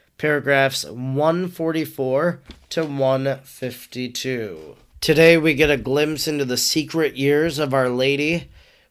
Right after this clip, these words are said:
with Jesus and Joseph. We hear about the declining health of Saint Joseph. We hear about him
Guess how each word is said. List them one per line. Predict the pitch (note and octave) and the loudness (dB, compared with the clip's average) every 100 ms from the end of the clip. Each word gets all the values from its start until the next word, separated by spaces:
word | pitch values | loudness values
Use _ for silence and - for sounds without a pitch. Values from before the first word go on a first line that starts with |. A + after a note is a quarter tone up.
| - | -4
with | C#3+ C3+ - | -2 -2 -6
Jesus | A2+ C3+ C#3 C3 D3 D3 - | -4 -2 -2 -2 -2 -4 -4
and | A2+ A2+ | -6 -6
Joseph. | - C3 C3+ - D3+ C#3 - - _ _ _ _ _ _ _ | -2 0 0 -2 -4 -6 -16 -20 _ _ _ _ _ _ _
We | D3 | -2
hear | C#3 D#3+ D#3+ | 0 2 4
about | D3+ D3 C#3 | 4 0 -2
the | C3+ | -6
declining | B2+ C3+ D3 C#3 B2+ A#2 | -8 -4 0 0 0 -4
health | G#2+ C3+ D3 C3+ | 0 2 2 -2
of | C#3+ | -6
Saint | - D3 C#3+ C3+ | -4 -2 -2 -2
Joseph. | C#3+ C#3 C3 C#3 C3+ - - _ _ _ _ _ _ _ - | -2 -2 -4 -8 -10 -16 -20 _ _ _ _ _ _ _ -4
We | C#3 | -2
hear | C3 C#3+ C#3 C#3 | 0 0 2 4
about | C3+ C3 C3 B2+ - _ _ | 2 2 2 0 -2 _ _
him | - C#3 C3 | -2 0 -2